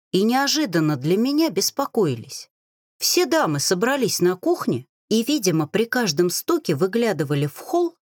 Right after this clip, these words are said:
дожидаясь моего возвращения. Потому, едва мне стоило войти в дом,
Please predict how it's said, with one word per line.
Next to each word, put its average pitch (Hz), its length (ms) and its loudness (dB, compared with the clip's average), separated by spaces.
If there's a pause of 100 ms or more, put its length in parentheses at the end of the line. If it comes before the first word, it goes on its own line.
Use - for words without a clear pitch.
(100)
дожидаясь 165 760 -2
моего 156 400 0
возвращения. 147 840 -2 (540)
Потому, 185 560 0 (160)
едва 233 480 0
мне 190 240 2
стоило 170 500 0
войти 190 420 0
в 120 100 -6
дом, 262 300 0